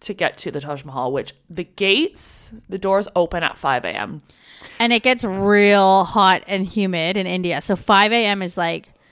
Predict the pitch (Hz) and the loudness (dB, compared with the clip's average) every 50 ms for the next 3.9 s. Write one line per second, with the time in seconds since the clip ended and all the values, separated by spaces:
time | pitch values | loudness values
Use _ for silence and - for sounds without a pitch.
0 | _ _ _ _ _ _ - 180 185 202 196 190 190 190 185 185 175 160 - - | _ _ _ _ _ _ -12 -6 0 0 2 2 2 2 2 2 2 0 2 2
1 | 185 214 208 180 151 151 143 127 - - - - - - - 220 220 - - 247 | 4 4 4 4 4 2 0 -4 -8 -12 -14 -14 -14 -8 -6 -6 -6 -4 -6 -8
2 | - - - - - - 202 185 170 156 143 131 131 131 113 - - - - - | -8 -8 -10 -14 -10 -6 -4 -2 -2 -4 -4 -8 -8 -10 -10 -12 -14 -18 -20 -14
3 | - 117 113 113 107 131 151 160 156 - 196 180 160 139 139 135 - - | -12 -10 -8 -6 -6 -6 -6 -6 -6 -4 -2 0 2 2 0 -2 -4 -14